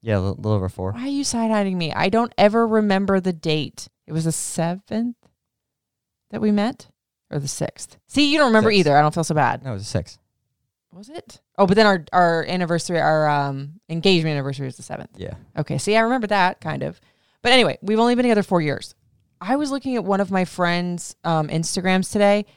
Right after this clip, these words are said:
Speaker 2: Her and her fiance just got engaged after nine years of dating.
Speaker 1: Oof.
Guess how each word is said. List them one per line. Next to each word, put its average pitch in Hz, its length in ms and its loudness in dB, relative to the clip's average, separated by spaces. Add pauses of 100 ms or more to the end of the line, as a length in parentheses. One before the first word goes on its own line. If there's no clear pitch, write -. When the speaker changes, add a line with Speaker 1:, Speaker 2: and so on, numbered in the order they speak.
(280)
Speaker 2:
Her 233 260 2
and 214 240 2
her 202 120 0
fiance 180 760 0
just 180 400 -2
got 180 100 0
engaged 160 300 -2
after 151 280 -4
nine 151 540 0
years 170 240 4
of 147 80 -4
dating. - 340 -4 (420)
Speaker 1:
Oof. 269 140 4